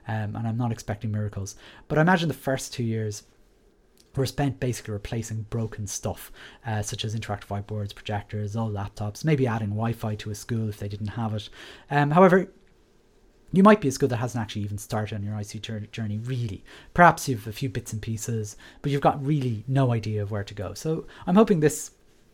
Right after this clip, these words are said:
part of the podcast will help you a little bit,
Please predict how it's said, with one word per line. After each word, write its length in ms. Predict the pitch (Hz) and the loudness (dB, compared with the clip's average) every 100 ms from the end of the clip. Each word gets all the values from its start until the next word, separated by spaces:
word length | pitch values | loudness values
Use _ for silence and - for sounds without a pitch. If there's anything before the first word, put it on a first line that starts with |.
| _ - | _ -4
part 140 | 131 | -4
of 60 | 110 | -2
the 60 | |
podcast 520 | 104 110 107 104 - - - - | -4 -6 -6 -6 -8 -16 -20 -6
will 120 | 131 | -2
help 240 | 131 131 | -2 -2
you 100 | 123 | -2
a 20 | 113 | -2
little 260 | 117 113 | -2 -4
bit, 220 | 104 104 | -6 -8